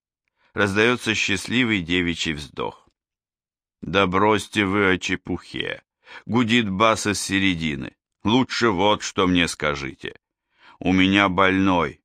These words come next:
мы ему почку позавчера утром пересадили, антител нет и не было. Икс М чистый, ишемия минимальная часа три. Почему функция трансплантанта отложенная?»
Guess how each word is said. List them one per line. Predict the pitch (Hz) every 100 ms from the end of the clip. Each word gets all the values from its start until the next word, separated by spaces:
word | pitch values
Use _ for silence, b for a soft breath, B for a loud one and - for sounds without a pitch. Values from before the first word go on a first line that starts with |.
| _ _ _
мы | 95 101
ему | 101 101 92
почку | 110 - - 87
позавчера | 82 85 - 90 87
утром | 90 87 80 82
пересадили, | - 82 80 90 87 110 110 85 - _ _ _ _ _ _
антител | 82 107 104 120 107 - 131 117
нет | 123 120 -
и | 117
не | 117 98
было. | 71 73 - - _ _ _ _
Икс | 120 117 - 127
М | 127 123
чистый, | - 127 90 - - - - _ _ -
ишемия | 104 - 113 123 135 127
минимальная | 123 120 120 123 123 113 110 107 101
часа | 110 101 113 104
три. | - 85 69 - _ _ _ _ _ _ b b b
Почему | 104 104 147 214
функция | 202 196 165 - 147 135
трансплантанта | 127 135 127 127 123 120 123 110 92 98 92 - _ _ _ -
отложенная?» | 90 110 101 90 73 67 65 - -